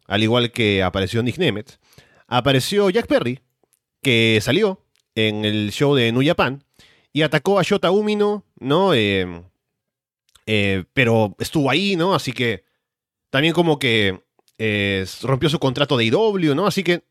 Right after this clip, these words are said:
a ver cómo es el tema con él ahora. Sabemos que tuvo ese te-, ese problema con C M Punk en All In.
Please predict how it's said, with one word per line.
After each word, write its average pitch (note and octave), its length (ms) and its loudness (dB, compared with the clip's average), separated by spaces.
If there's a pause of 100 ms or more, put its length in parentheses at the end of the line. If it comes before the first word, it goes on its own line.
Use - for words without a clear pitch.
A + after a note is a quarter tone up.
(360)
a B2+ 140 -2
ver E3+ 280 -2
cómo E3 320 2
es D#3+ 160 -2
el C#3 140 0
tema D#3 240 0
con B2 180 -2
él G3 260 -6
ahora. E3 440 -2 (380)
Sabemos C#3 500 0
que G#2+ 500 0 (540)
tuvo C#3 380 2
ese B2+ 200 -2
te-, C#3+ 220 -4
ese B2+ 160 -6
problema B2+ 360 0
con A2 160 -2
C B2+ 160 -2
M A#2 120 -4
Punk C#3 280 -2
en G#2+ 100 -6
All G#2 140 -4
In. F3+ 420 -2